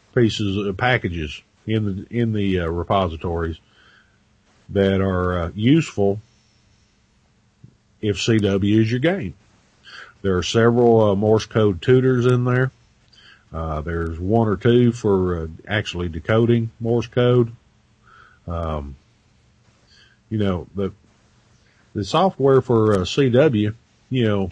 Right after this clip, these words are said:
most of us guys, we just get out there and hammer on a key, but, uh, if you're still learning, it's definitely helpful to have those training programs. Antenna modeling software. I have seen, uh, at least one program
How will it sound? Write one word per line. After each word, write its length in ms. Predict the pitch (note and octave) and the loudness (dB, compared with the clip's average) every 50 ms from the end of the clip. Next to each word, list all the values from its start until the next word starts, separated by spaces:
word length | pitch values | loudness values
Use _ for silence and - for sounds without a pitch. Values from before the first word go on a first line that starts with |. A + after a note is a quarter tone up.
| - D#2+ E2 | -8 -12 -4
most 300 | G#2+ B2+ D#3+ G3+ F#3+ - | 0 2 2 2 2 2
of 60 | B2+ | 4
us 180 | B2 A#2 G2+ G#2 | 4 4 2 2
guys, 340 | A2+ A#2 A#2 A#2 A2+ A2 G#2 | 2 2 4 4 4 4 4
we 140 | A#2 D3 | 2 0
just 180 | D3 C3 A#2+ G2+ | 0 0 -2 0
get 160 | G#2 A#2 A2+ | 2 2 4
out 240 | A#2+ A#2 A2+ G#2+ - | 4 4 2 2 0
there 160 | A2+ A2 G#2 | 0 0 2
and 100 | F#2+ E2+ | 0 -2
hammer 460 | - G#2+ A2 G#2+ G#2 G2+ G2+ G2 G2 | -2 -2 -2 -2 0 -2 -2 0 0
on 140 | G2 F2+ D2+ | -2 -2 -4
a 160 | D2 - _ | -8 -8 _
key, 260 | - B2+ A#2 G2+ F#2 F2+ | 2 2 2 2 0 -2
but, 220 | D2+ D#2+ E2 - - - - - - - _ _ _ _ _ | -4 -6 -8 -10 -12 -20 -20 -20 -20 -20 _ _ _ _ _
uh, 420 | D2+ D#2 D#2 D2+ D2 D2 C#2+ C#2 C#2 - _ _ _ _ _ _ _ | -8 -6 -4 -4 -4 -4 -4 -6 -10 -14 _ _ _ _ _ _ _
if 220 | G#2+ G#2+ F#2 - | -6 -6 -6 -6
you're 80 | G2 F2+ | -10 -10
still 320 | - - - D#3 E3+ D#3 | -10 -2 0 2 4 4
learning, 460 | D3 C#3+ C#3+ D3+ C#3+ G#2+ F#2+ F#2 E2 - _ - - | 4 4 4 2 2 0 -2 -4 -6 -10 _ -14 -8
it's 180 | F#2+ F#2+ F2+ | -8 -8 -8
definitely 640 | - F2+ F2 A2+ A#2+ B2+ B2 A#2+ A2+ G#2 G2+ G2+ F#2 | -8 -2 2 2 2 2 2 0 -2 0 -2 0 2
helpful 400 | G#2 A2+ A2+ A2+ - - F#2+ F2+ | 2 4 2 2 0 -2 -6 -6
to 80 | E2 D#2+ | -4 -2
have 220 | G2+ G#2 G2 F#2 | -2 -2 -2 -2
those 200 | E2+ E2+ D#2+ D2+ | -4 -6 -8 -8
training 400 | - - G2+ F#2+ F#2 E2+ D2+ C#2+ | -6 -6 -4 -4 -4 -6 -8 -8
programs. 720 | C#2 E2 D2+ C2+ C2 C#2+ C2+ C2 G1+ - _ _ - - _ _ _ _ _ _ _ _ _ _ _ _ _ - - - - - - - - _ _ _ _ _ _ _ _ | -8 -8 -8 -8 -10 -12 -14 -14 -18 -20 _ _ -20 -20 _ _ _ _ _ _ _ _ _ _ _ _ _ -20 -20 -20 -20 -20 -20 -20 -20 _ _ _ _ _ _ _ _
Antenna 380 | - G2+ G2+ F#2+ F3+ G#3 A#3+ B3 | -6 -6 -2 0 0 0 2 0
modeling 460 | F3 C3 A#2 G2+ F2+ E2 E2+ D2+ D#2 | 2 2 0 0 0 -4 -6 -10 -10
software. 680 | - - F#2+ E2+ D#2 D2+ - - D#2 C#2 G1+ A1 - - _ _ _ _ _ _ _ _ _ _ _ _ _ _ _ _ _ _ | -6 -4 -2 -2 -2 -4 -6 -10 -10 -10 -10 -14 -16 -20 _ _ _ _ _ _ _ _ _ _ _ _ _ _ _ _ _ _
I 200 | - - A#2+ C#3 D3 | -4 -2 0 2 2
have 120 | C#3 A#2 | 0 0
seen, 500 | - - C#3+ C3+ C3+ C3 B2+ A#2+ A2 A2 | 0 0 2 2 4 4 2 2 2 0
uh, 340 | G#2+ G2 F#2+ F2+ F2 D#2 C#2 - _ _ _ _ | 0 0 0 -2 -2 -4 -6 -12 _ _ _ _
at 160 | - G#2 G2 A2 | -8 -6 0 2
least 260 | B2+ B2+ A2 - - | 2 2 2 0 -2
one 320 | G2+ G#2 B2+ D3+ F#3 F3+ | 0 2 2 2 2 2
program 600 | C#3+ C#3 A2+ A2 G#2 G2 G2+ G2 F#2+ F#2+ F#2+ F#2 | 2 2 4 4 4 2 2 0 0 0 -2 -4